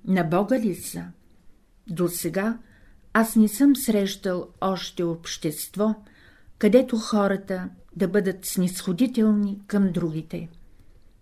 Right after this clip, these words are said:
Даже у най-религиозните виждам користолюбие.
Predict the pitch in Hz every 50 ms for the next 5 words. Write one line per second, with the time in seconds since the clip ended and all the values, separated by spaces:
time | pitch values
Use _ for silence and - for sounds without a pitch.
0 | - _ - 160 156 170 165 170 165 170 196 208 220 226 226 - - - - -
1 | _ - _ - 202 202 208 220 233 240 233 226 220 - 202 196 190 190 190 190
2 | 175 165 190 202 214 240 254 220 202 202 185 180 - 190 175 180 180 - - -
3 | - - - - - 185 185 254 254 220 214 202 220 220 220 220 214 - - -
4 | 214 214 208 208 - - - 220 208 196 196 175 170 170 165 156 170 165 170 165